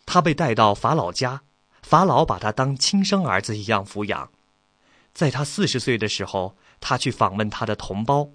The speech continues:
现在是奴隶的希伯来人。他看见他的一个同胞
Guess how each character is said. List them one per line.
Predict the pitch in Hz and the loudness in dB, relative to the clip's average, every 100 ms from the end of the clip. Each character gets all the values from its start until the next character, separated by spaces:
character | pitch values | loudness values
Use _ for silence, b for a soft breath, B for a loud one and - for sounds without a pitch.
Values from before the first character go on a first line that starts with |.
| b b | b b
现 | - 131 | -4 -2
在 | 113 110 | 0 -2
是 | - 113 107 - | 0 -2 -2 -4
奴 | 107 131 | -2 0
隶 | 139 | 0
的 | 101 | 0
希 | 92 131 | -2 -2
伯 | 113 101 | 0 -2
来 | 90 | -2
人。 | 92 82 87 _ _ _ _ b b b b | -4 -8 -10 _ _ _ _ b b b b
他 | - | -2
看 | 190 214 185 | 0 4 4
见 | 160 | 2
他 | 135 139 | 0 0
的 | 131 | 0
一 | 127 | 2
个 | 135 | 0
同 | - 113 | 0 -2
胞 | 131 131 | 0 0